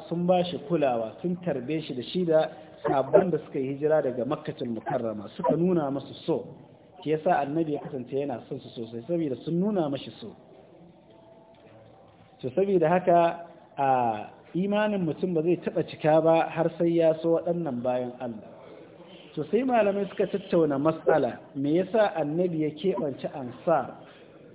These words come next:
kawai ya bar sauran sahabbai? Sai suka ce, "A'a, wannan hukuncin ya game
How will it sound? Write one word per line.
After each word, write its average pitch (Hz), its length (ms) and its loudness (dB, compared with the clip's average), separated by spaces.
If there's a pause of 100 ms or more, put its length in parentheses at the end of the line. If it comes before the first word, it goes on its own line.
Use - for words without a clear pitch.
(260)
kawai 165 380 4 (180)
ya 151 140 2
bar 170 240 2
sauran 170 360 4
sahabbai? 120 440 -6 (920)
Sai 185 100 2
suka 185 240 0
ce, 196 220 -2
"A'a, 170 260 4
wannan 202 320 4
hukuncin 170 580 -2
ya 165 220 2
game 180 240 0